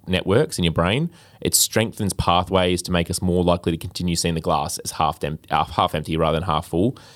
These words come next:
And at Daniel Amen's clinic, Doctor Daniel Amen's clinic, he does brain imaging work on lots of different things, but he's done it on, like, uh,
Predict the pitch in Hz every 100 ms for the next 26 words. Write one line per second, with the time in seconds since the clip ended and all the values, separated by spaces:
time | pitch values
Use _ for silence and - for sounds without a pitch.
0 | - - 90 - 101 - 95 92 87 82
1 | 87 90 82 82 - 90 92 95 82 80
2 | 80 71 80 78 - 85 82 85 87 -
3 | 87 85 90 92 92 95 123 - - _
4 | _ _ _ - 110 107 98 92 90 85
5 | 87 80 87 - - - - 92 - 104
6 | 76 90 82 82 - 87 82 80